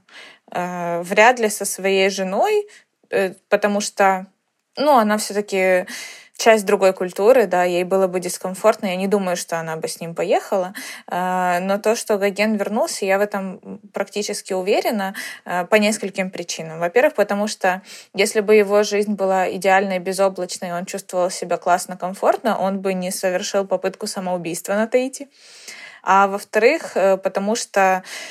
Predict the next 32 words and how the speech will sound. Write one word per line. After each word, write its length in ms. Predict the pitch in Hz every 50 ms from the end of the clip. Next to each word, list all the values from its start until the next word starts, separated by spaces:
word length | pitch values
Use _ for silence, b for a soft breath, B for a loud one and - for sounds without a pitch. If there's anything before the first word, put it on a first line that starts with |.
| B B B B B B B B -
это 200 | 233 240 254 -
все-таки 440 | - - 294 277 277 247 - 247
было 200 | 214 214 220 220
его 220 | 214 214 202 190 202
целью. 560 | 202 - - 196 180 175 175 170 170 175 - _ _
То 80 | - 196
есть 220 | 196 190 - -
он 220 | 208 214 220 214
для 280 | 190 196 208 202 208 214
этого 320 | 214 214 208 185 175 185
бросал, 680 | 175 175 - 190 185 - - - 190 185 185 175 170 175 B B B B B
э, 320 | - 180 175 175 175 175 165
успешную 840 | - - 180 - - - 196 196 196 - - 190 180 175 175 170
карьеру 640 | - 196 185 180 170 180 185 180 175 170 175 175 170
брокера, 680 | 170 170 202 208 208 339 - - 247 202 185 185 185 208 B B B B B B _ -
чтобы 420 | - - - 202 190 185 185 196
стать 280 | 190 - 202 196 202 -
художником. 720 | - - 175 180 170 165 165 175 165 160 - 165 175 190 _ _
Не 100 | 196 208
только 300 | 208 - 254 339 339 285
для 100 | 214 202
того, 220 | 190 - 190 180 190
чтобы 380 | - - - 185 175 180 180
убежать 540 | 175 175 170 185 180 185 180 170 175 175 -
из, 380 | - 165 175 - - - - 170
э, 140 | 165 165
Франции, 640 | 165 - - 190 175 175 175 175 - - - 160 160
убежать, 600 | 170 170 170 170 175 170 185 170 170 170 - -
э, 140 | - 160 156
от, 380 | - - 160 165 160 _ - 175
э, 200 | 165 160 160 160
цивилизации, 840 | 160 - 190 180 175 180 180 - 277 392 440 - - - 185 180